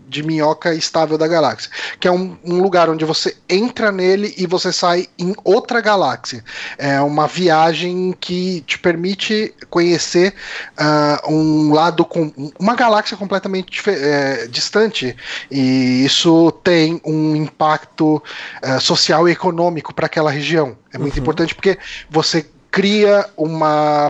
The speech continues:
Speaker 1: possibilidade de atingir novos mercados a partir desse wormhole. Então, ah,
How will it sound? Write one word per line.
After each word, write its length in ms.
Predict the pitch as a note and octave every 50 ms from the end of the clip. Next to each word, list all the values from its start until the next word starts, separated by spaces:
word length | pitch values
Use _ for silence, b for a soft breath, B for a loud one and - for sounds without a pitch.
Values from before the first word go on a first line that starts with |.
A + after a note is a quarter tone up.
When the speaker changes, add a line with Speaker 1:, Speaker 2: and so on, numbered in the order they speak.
| -
Speaker 1:
possibilidade 680 | - G#3 G#3+ - - G3 G#3+ G3+ F#3+ D#3+ E3+ E3 E3+ E3
de 60 | E3 E3+
atingir 300 | - - F3 D#3+ C#3+ E3+
novos 280 | E3 D#3+ D#3+ D#3 D3+
mercados 500 | E3 F3+ - - - F#3 E3 E3 D#3+ D3+
a 60 | E3
partir 320 | D#3+ - F3 D#3 - - E3
desse 200 | D#3 D#3 - -
wormhole. 540 | F3 E3 E3 F3+ F3 D#3+ F3+ D#3 C3 B2 A2 B B B B B B
Então, 680 | D3 D3 D3+ - D#3 D#3 D3+ D3+ D#3 D#3 D#3 D#3 C#3+ A#2+ B B B B B B B B B B B B -
ah, 240 | - D#3 D#3 D#3 -